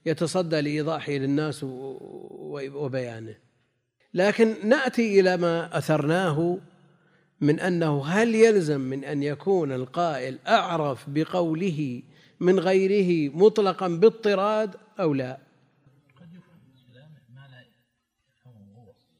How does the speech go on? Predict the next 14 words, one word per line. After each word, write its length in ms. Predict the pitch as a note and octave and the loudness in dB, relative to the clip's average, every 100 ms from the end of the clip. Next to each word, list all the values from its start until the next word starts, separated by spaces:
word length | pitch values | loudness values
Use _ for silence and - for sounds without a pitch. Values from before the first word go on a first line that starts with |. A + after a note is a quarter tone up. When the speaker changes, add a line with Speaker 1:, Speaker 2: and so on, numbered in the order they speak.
| _ _ _ _ _ _ _ - | _ _ _ _ _ _ _ -10
Speaker 1:
يحتمل 460 | D#3 C#3 E3 D3+ B2 | -8 -6 -6 -6 -8
كلامه، 500 | B2+ C3+ E3 C#3 G#2+ | -10 -10 -10 -10 -12
لكن 580 | A#2 A2+ B2+ B2 A#2+ - _ _ _ _ _ | -14 -14 -12 -12 -12 -16 _ _ _ _ _
تفسيره 880 | - C3+ - - G#3 G#3 E3+ D3+ D3 | -8 -8 -8 -6 -2 0 0 0 -2
ال-، 220 | - D3 | -4 -10
ال-، 320 | - D#3 D3 D3 - _ | -8 -8 -8 -12 -20 _
لو 280 | D#3 G3 A#3+ | 4 6 6
أر-، 280 | - G3+ F#3 | 4 0 2
أوردنا 580 | G#3+ A3 G3 G3+ F#3+ G3 | 4 4 4 0 -2 -2
هذا 100 | E3+ | -2
الاحتمال 480 | C3+ - B2+ A#2+ B2 | -4 -6 -6 -6 -6
مثلًا، 400 | C3 A#2 G#2 G#2 _ _ _ _ _ | -6 -8 -12 -16 _ _ _ _ _
وصاحب 560 | D#3+ D#3 A3 G3+ G3+ G3 | -4 0 0 0 0 0
الكلام 640 | F#3+ F#3 F#3 G#3+ A3 G#3+ | 2 2 0 0 -2 -4